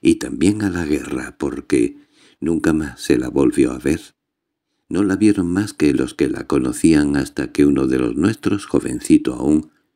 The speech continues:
volvió después de los de Caporetto. Donde resultó muerto el padre, y nos contó que a la madre la mandaron a una casa de Milán, una casa que,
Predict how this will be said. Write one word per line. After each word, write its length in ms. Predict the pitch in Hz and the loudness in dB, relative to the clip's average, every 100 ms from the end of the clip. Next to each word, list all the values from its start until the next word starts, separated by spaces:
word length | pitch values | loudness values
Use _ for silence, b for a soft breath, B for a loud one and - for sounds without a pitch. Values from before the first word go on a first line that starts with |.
| b b b - | b b b -4
volvió 320 | 76 107 120 | -2 0 0
después 460 | 104 98 76 65 | -2 -2 -4 -2
de 120 | 67 65 | 0 0
los 220 | 64 64 | 0 -2
de 160 | 65 | -2
Caporetto. 840 | 62 - - 67 65 64 - 62 - _ _ _ _ _ b b | -2 -4 -2 0 0 -2 -10 -10 -14 _ _ _ _ _ b b
Donde 300 | 80 69 64 | -2 0 -2
resultó 640 | - 65 - - - 76 92 | -4 -4 0 -2 2 2 2
muerto 420 | 76 85 - 80 | 2 2 2 -2
el 120 | - | -2
padre, 520 | - - - - - _ _ _ B B | -8 -10 -12 -14 -18 _ _ _ B B
y 120 | - | 0
nos 200 | 69 71 | 0 0
contó 380 | - 67 65 117 | 0 -2 2 0
que 120 | - | 0
a 40 | 62 | -4
la 160 | 62 | -4
madre 380 | 60 78 76 78 | -4 -2 0 0
la 140 | 69 67 | 0 -2
mandaron 560 | 62 62 71 67 65 | -4 -2 -2 -2 -4
a 80 | 64 | -4
una 400 | 64 80 73 64 | 0 0 0 -4
casa 340 | - 73 - | -6 -6 -4
de 160 | 95 69 | -2 -2
Milán, 460 | 60 60 67 71 76 | 0 -2 0 0 0
una 260 | 110 123 | 0 -2
casa 420 | 73 67 - 65 - | -6 -8 -8 -8 -6
que, 300 | 71 67 | 0 0